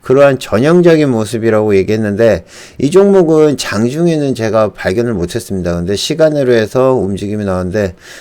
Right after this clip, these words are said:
뭐 자동차 부품업체인 건 다들 아실 텐데 아마 이슈가 있다 그러면 자율주행 관련한 이슈가 아닐까 생각을 해요.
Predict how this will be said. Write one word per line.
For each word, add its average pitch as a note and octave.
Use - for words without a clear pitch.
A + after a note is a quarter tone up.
뭐 -
자동차 F3+
부품업체인 F3+
건 D3
다들 B2+
아실 A#2+
텐데 A#2
아마 F#3+
이슈가 A3
있다 F#3
그러면 E3
자율주행 F3
관련한 C#3
이슈가 G#2+
아닐까 F#2+
생각을 F#2
해요. D2+